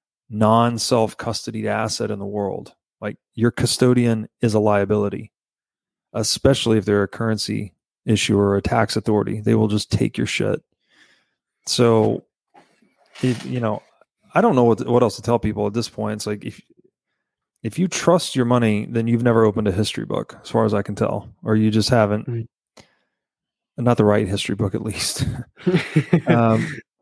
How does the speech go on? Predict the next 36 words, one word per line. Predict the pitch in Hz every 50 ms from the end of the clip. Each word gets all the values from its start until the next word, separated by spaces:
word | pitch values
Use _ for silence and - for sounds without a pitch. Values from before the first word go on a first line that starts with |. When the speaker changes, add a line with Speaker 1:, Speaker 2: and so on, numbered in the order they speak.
| _ _ -
Speaker 1:
but | 147 160
now | 170 175 180
when | 180
it | 175
comes | 170 214 220 185
to | 156
Bitcoin, | 127 151 175 175 - - 143 131 123 120 117 120
you | 127 120
know, | 123
your | 120 123 120
question, | - 139 135 135 - - 123 120 120 - - _ _ _ _ _ _ _ _ _ _ _ _ _ _ _ _
can | - - - 160 160 156 156
they | 156 147 135
just | 123 127 127 123 110 - - _ _ _ _ _ _
make | - 127 131 131 135
it | 123
illegal | 120 117 120 120 117 110 120 117
or | 113 113 110
make | 110 113 113 113 - _ - _ _ _ -
conversions | - 120 113 104 110 110 110 110 104 110 113 110 107 104
into | 113 110 107
fiat | 101 - 113 110 107 107
currency | - - 107 107 101 - - 107 107 107 107 _ _ _ _ _ - -
illegal | 113 110 110 113 110 110 110 110 107 101 98 _ _ _ -
and | 120 107
put | - 110
a | 104
stop | - - 113 113 113 -
to | - 104 104 104
it? | 107 - - _ _ _ _ _ _ _ _ _ _ _ _ _ _ _ _ _ _ _ _ - - - - - - - - _ _ _ _ _ _ _ _ -
The | 131 147
only | 165 196 233 233
thing | - 233 220
that | 185 151
regulators | 135 139 147 147 151 139 131 123 131 120 -
can | - - 123 117 113 113 -